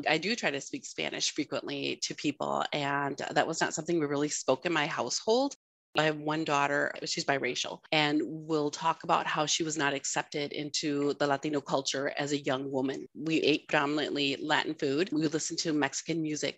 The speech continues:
Our artwork is Latin artwork, Mexican artwork. She was raised as a Latina, and then she'll go out into her culture and her community where they treat her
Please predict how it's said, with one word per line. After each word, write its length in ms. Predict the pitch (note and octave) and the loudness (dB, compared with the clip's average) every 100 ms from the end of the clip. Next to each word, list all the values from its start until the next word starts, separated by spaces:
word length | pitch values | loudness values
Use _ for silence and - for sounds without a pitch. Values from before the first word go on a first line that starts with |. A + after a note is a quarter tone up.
| - | -2
Our 300 | C#3 C3+ - F#3+ | 2 2 4 4
artwork 540 | A3+ - C3 - - - | 4 2 0 0 -2 0
is 340 | D#3 D3+ C#3+ | 2 2 0
Latin 380 | C#3+ D3+ G2+ B2+ - | 0 0 0 -2 -2
artwork, 340 | D3 - C3+ - D#3+ | -2 -2 -6 -2 -2
Mexican 440 | D#3+ - - D3+ | -2 -6 -6 -6
artwork. 400 | - D3 C#3+ C3 - | -4 -4 -4 -6 -4
She 280 | - - F3 | 2 2 4
was 240 | E3 D3+ D3 | 2 2 4
raised 380 | G#3 A3 D3 | 4 4 -2
as 100 | D3+ | -2
a 80 | C#3 | -2
Latina, 520 | C3+ C3 G3+ F#3+ - - | -2 -2 0 0 -2 -4
and 140 | C#3+ D#3 | -4 -2
then 120 | D3+ | -2
she'll 180 | - D3+ | -2 -2
go 160 | D#3 | 0
out 140 | B2 C#3+ | 0 0
into 180 | - C#3+ | -2 -4
her 80 | |
culture 360 | B2+ F#3 F#3+ D#3+ | -2 -2 -2 -2
and 80 | D3 | -4
her 100 | D3 - | -6 -4
community 380 | E3 G3 D3+ C#3 | 0 0 0 0
where 240 | D3 D3+ | 0 2
they 140 | D3+ | 2
treat 240 | C#3+ D#3+ C#3+ | 0 -2 -2
her 200 | D3+ | 0